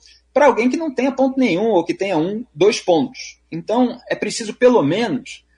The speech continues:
é, pra que o Moro eventualmente retire uma candidatura, que haja ali, é, sondagens que mostrem que num cenário sem ele,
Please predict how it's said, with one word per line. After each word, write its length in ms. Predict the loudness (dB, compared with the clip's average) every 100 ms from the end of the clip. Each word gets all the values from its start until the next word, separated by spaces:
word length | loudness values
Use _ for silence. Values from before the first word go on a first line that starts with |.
| _ _
é, 180 | 0 0
pra 160 | 0
que 120 | 0 2
o 60 |
Moro 220 | 4 4
eventualmente 560 | 2 0 -2 -2 -4 -4
retire 380 | -6 -2 -2 0
uma 180 | -2 -2
candidatura, 540 | -4 -4 -4 -4 -6
que 160 | -2 0
haja 340 | 2 2 0
ali, 300 | -2 2 2 2
é, 220 | 0 -2
sondagens 800 | -4 -4 0 4 4 4 0 -8
que 100 | -8
mostrem 460 | -2 0 0 -4 -6
que 100 | -6
num 140 | -6
cenário 380 | -4 -2 0 0
sem 280 | -2 -2 0
ele, 260 | 2 0